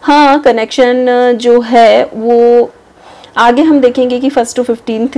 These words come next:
के बीच में कैसा रहता है। First to fifteen जुलाई के बीच में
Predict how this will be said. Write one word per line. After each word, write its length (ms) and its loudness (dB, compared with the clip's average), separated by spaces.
के 100 -2
बीच 260 -8
में 160 0
कैसा 360 -2
रहता 320 0
है। 180 -4
First 300 -2
to 60 -4
fifteen 540 0
जुलाई 380 0
के 220 -8
बीच 360 -12
में 460 -6